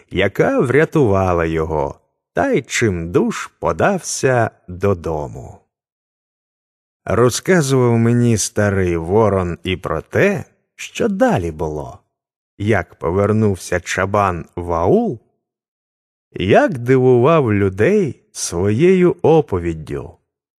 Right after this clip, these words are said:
як жилося при ньому кішці, що врятувала його. Все повідав ворон,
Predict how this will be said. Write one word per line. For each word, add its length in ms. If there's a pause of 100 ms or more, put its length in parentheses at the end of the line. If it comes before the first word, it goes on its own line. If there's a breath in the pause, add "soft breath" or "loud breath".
(280)
як 400
жилося 800
при 260
ньому 420
кішці, 760 (280 soft breath)
що 540
врятувала 920
його. 520 (680)
Все 500
повідав 800
ворон, 520